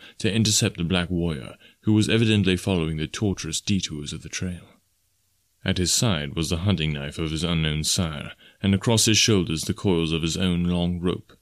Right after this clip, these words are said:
In an hour he struck the trail again, and coming to earth, examined the soil minutely. In the soft mud of the bank of the tiny rivulet,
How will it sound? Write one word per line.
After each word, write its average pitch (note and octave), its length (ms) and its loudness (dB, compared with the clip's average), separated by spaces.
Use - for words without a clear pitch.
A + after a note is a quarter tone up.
In F#2 100 0
an F#2 160 4
hour - 400 -4
he G2+ 100 -2
struck - 380 -2
the - 60 -12
trail E2+ 340 -4
again, E2 360 -8
and A2 140 4
coming A2 260 6
to A#2 180 0
earth, - 360 -4
examined F2 480 0
the E2+ 60 -4
soil E2 420 0
minutely. D#2+ 680 -6
In G2+ 120 4
the G2+ 80 4
soft G#2+ 320 2
mud G2+ 320 4
of - 80 -6
the F2+ 80 0
bank D#2+ 340 0
of E2+ 80 0
the E2+ 100 0
tiny G#2 360 2
rivulet, F2 600 0